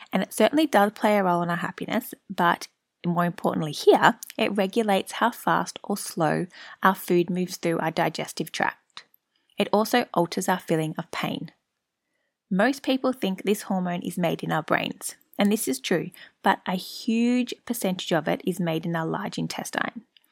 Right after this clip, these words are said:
In fact, eighty to ninety percent of our serotonin is made in our guts, and there are actually more receptors in our gut for serotonin than there are in our brain.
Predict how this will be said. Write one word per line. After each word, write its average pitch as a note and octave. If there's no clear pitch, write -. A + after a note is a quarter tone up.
In G3+
fact, -
eighty A3+
to -
ninety F#3+
percent F3+
of F#3+
our E3+
serotonin E3+
is G3+
made F3+
in E3+
our D3+
guts, -
and F#3
there F#3+
are -
actually G#3
more G3
receptors -
in F3
our E3
gut -
for G#3
serotonin D#3
than D#3
there D#3+
are D#3
in D#3
our D3+
brain. -